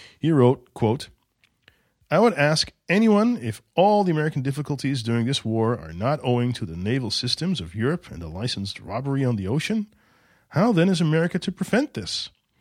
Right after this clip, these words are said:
Certainly not by attempting to build a fleet to cope with the fleets of Europe, but if possible by rendering those fleets useless."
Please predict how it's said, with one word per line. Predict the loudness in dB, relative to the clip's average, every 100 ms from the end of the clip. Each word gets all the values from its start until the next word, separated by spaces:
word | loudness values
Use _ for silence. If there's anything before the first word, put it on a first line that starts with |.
| _ _ _
Certainly | -2 2 2 2 4
not | 6 4 0
by | -6
attempting | -6 -4 -2 -2
to | -4
build | -2 0 0
a |
fleet | -2 -2 -2
to | -4
cope | -2 -2 -2
with | -4
the | -10
fleets | -12 -10 -10
of | -6 0
Europe, | 2 0 -2 -8
but | -6 -4
if | -4
possible | -2 -2 -2 -2 -2
by | 0
rendering | 0 -2 -2 -2 -2
those | -2 -4
fleets | -6 -8 -8 -10
useless." | -4 -2 -2 -8 -14 -16